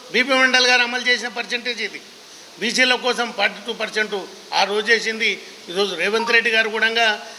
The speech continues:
బీసీలకు ఫార్టీ పర్సెంట్ రిజర్వేషన్ చేయడం అర్చనీయం. ఎందుకంటే ఒక నాయకుడు ఒక ఉన్నత స్థానంలో ఉండి కూడా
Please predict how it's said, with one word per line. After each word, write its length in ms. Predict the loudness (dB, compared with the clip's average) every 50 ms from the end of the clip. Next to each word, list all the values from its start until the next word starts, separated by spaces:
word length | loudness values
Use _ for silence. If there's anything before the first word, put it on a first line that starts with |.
| -16 -16 -10 -6
బీసీలకు 420 | -4 -2 0 2 2 2 0 -2 0
ఫార్టీ 240 | 0 0 2 0 0
పర్సెంట్ 380 | -2 -4 -4 -2 -2 -2 -2 -4 -8 -8
రిజర్వేషన్ 560 | -6 -4 -4 -2 -2 -2 -2 -2 -2 -4 -6 -8 -14 -18 -20 -18 -6 0 4
చేయడం 260 | 6 6 6 6 4 0
అర్చనీయం. 540 | -2 0 2 2 2 4 4 4 2 2 -4 -14 -18 -20 -20 -20 -20 -12 -6 -4
ఎందుకంటే 400 | 0 0 2 2 2 0 0 -2
ఒక 160 | -2 -2 -2
నాయకుడు 640 | -4 -2 0 2 2 2 0 -2 -6 -6 -6 -8 -8 -12 -16 -20 -20 -18 -14
ఒక 120 | -10 -6 -6
ఉన్నత 400 | -4 -4 -4 -2 -4 -4 -2 -2
స్థానంలో 460 | 0 2 2 2 2 0 -2 -2 -2
ఉండి 160 | -2 -2 -4 -2
కూడా 460 | 0 2 2 2 2 2 0 0